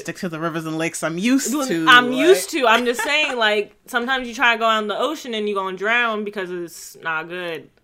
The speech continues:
Speaker 2: I'm
Speaker 1: Yeah, I feel that.
Speaker 2: Speaking of not good, um,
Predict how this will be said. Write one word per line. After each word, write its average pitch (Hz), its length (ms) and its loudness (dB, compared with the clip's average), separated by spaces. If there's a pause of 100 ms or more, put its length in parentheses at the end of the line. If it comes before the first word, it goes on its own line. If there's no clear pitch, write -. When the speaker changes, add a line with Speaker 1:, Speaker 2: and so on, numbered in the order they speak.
(120)
Speaker 2:
I'm 151 500 -8 (960)
Speaker 1:
Yeah, 127 300 -16 (520)
I 147 60 -20
feel 131 220 -14
that. 117 260 -12 (760)
Speaker 2:
Speaking 226 280 -10
of 185 80 -10
not 165 260 -4
good, 156 340 -10 (180)
um, 165 400 -8